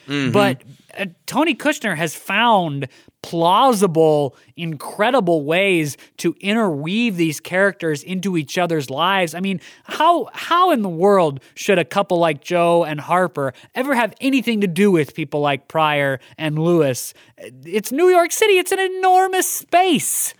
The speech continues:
Speaker 1: Right, right.
Speaker 2: And,
Speaker 1: The
Speaker 2: and suddenly their lives are so connected.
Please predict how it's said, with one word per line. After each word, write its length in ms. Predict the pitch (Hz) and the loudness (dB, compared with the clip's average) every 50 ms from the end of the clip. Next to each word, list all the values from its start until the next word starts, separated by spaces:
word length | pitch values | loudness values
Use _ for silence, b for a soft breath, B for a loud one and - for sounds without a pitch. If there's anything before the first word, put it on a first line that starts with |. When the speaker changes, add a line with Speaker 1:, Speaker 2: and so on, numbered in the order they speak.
| _ _ | _ _
Speaker 1:
Right, 420 | - 143 175 185 175 151 120 - _ 156 _ | -4 -2 0 0 0 0 -2 -4 _ -16 _
right. 340 | - 220 247 254 190 139 - - | -2 0 2 2 2 0 -4 -2
Speaker 2:
And, 280 | 220 233 233 233 220 196 | -2 0 2 2 2 0
Speaker 1:
The 160 | 190 - - | -2 -2 0
Speaker 2:
and 140 | 220 214 196 | -2 -2 -2
suddenly 440 | - - 285 302 320 302 247 233 220 | 0 0 2 2 2 2 0 0 2
their 200 | 202 214 214 202 | 2 2 2 4
lives 380 | 202 208 220 254 277 240 190 190 | 4 2 2 2 2 0 0 -2
are 80 | 180 | -4
so 600 | 156 - - - 277 262 254 240 233 226 220 208 208 | -4 -4 -4 -2 0 2 2 4 4 6 4 4 2
connected. 640 | - - 202 208 233 247 240 _ - - - - | 0 -6 -6 -4 -6 -8 _ _ -20 -20 -20 -20